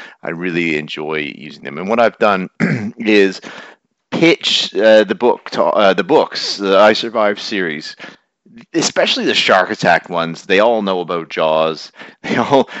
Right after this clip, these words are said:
are fascinated with it for the most part. And this is, of course, a real story that inspired, I believe inspired Peter Benchley. I'm, I'm an armchair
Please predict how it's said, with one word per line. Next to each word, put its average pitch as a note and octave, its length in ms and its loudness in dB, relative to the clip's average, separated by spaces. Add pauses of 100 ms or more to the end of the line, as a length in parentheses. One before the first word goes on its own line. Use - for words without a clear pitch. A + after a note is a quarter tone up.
(200)
are G2 160 4
fascinated F2 840 0
with F2+ 300 -4
it F2 120 2
for F2+ 140 -12
the E2+ 80 -8
most E2+ 260 -6
part. E2+ 280 0
And F2 240 -2
this G2+ 240 -4
is, F#2 200 -4
of E2+ 100 -10
course, F2 520 -6 (520)
a D#2+ 120 -10
real F#2+ 460 -4
story E2 840 -4
that E2 400 0
inspired, E2 720 0
I D#2+ 100 4
believe A2+ 300 -2
inspired D2+ 460 -2
Peter D#2+ 200 -12
Benchley. D2+ 500 -8
I'm, E2+ 220 -2
I'm E2+ 220 -4
an E2 100 -8
armchair D#2+ 800 -6